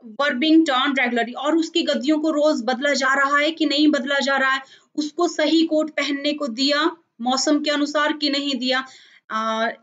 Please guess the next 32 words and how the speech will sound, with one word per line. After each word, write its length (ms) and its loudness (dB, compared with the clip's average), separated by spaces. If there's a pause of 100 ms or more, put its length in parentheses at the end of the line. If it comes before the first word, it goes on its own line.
(300)
ऐसे 220 0
ऐसे 160 2
questions 440 -2
मिस-, 280 -4
मिस-, 340 -4
अ, 140 -2
Missus 300 0
Pomfrey 320 0
पूछती 440 -4
थी, 260 0 (260)
तो 60 -4
मैं 180 -2
अक्सर 480 -2
उन 160 2
questions 400 0
को 80 0
टाल 280 0
जाता 280 -4
था। 240 -18 (200)
लेकिन 240 6
मैं 160 4
एक 320 -2
चीज 280 0
का, 520 -2 (1080)
वो 100 6
मतलब 260 0
सही 280 0
ढंग 200 2
से 120 2
उनको 200 0
बताने 400 -2
में 260 -2